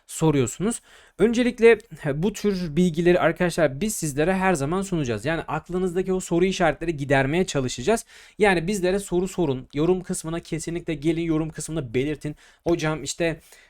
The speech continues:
şu durumu nasıl yapabiliriz? Burada bir soru işareti var. Bunu nasıl giderebiliriz? Sizin düşünceleriniz nelerdir?" gibi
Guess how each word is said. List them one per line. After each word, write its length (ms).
şu 240
durumu 320
nasıl 220
yapabiliriz? 560
Burada 380
bir 80
soru 260
işareti 540
var. 280
Bunu 180
nasıl 180
giderebiliriz? 540
Sizin 480
düşünceleriniz 560
nelerdir?" 540
gibi 360